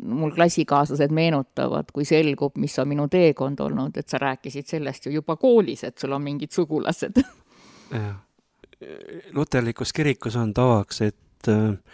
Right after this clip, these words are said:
Speaker 2: konfirmeerida võib juba inimest, kes on viieteistaastane. Kuhu eluperioodi jääb sinu konfirmatsioon?
Speaker 1: Seda aega ma mäletan väga hästi.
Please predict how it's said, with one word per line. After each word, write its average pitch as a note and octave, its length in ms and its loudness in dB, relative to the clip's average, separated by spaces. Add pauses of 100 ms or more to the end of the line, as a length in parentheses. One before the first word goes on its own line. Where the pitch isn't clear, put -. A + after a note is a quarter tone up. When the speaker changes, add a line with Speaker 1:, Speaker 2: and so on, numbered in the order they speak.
(420)
Speaker 2:
konfirmeerida A#2 1000 0 (340)
võib A#2+ 240 0
juba G#2+ 440 0 (360)
inimest, A#2+ 480 0
kes A2+ 240 -4
on A#2 100 0
viieteistaastane. G#2 960 -2 (580)
Kuhu C#3 300 0 (160)
eluperioodi A#2 840 0
jääb A2+ 200 -4
sinu A2 320 -4
konfirmatsioon? A2+ 840 -6 (760)
Speaker 1:
Seda G#3+ 340 4
aega E3+ 200 2
ma E3 120 0
mäletan E3 600 -2
väga F3 320 2
hästi. D3+ 420 -2